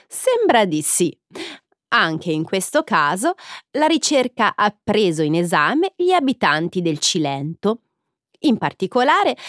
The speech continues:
sono stati studiati ventinove ultranovantenni. Di loro si è accertata la forma fisica e il benessere psicologico. E poi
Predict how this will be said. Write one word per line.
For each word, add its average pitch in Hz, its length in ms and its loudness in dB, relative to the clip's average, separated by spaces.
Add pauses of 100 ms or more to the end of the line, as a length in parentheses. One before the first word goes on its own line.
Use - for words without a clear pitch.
(140)
sono 320 340 0
stati 160 500 -2
studiati 240 760 0
ventinove 220 1040 0
ultranovantenni. 196 1400 0 (640)
Di 165 380 -2
loro 156 520 0
si - 280 0
è 269 120 4
accertata 190 960 0
la 160 140 -2
forma 160 540 -2
fisica 165 800 -6 (120)
e 320 340 0
il 311 220 0
benessere 226 680 0
psicologico. 156 1200 -4 (560)
E 190 160 -8
poi 175 320 0